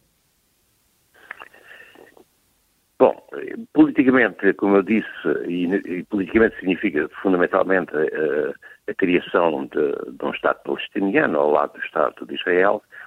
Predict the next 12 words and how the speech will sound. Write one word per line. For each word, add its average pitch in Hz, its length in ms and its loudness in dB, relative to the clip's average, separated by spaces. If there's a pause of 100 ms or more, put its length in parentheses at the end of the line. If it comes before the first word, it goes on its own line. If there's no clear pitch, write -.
politicamente 117 600 2
eu 98 60 2
não 85 180 2
vejo 85 600 0 (200)
a - 100 -4
prazo, 95 440 -4 (720)
eh, - 360 -4
qualquer 82 360 0
hipótese, - 500 -4 (120)
eh, 73 720 -4
de - 200 -16
solução. - 360 -4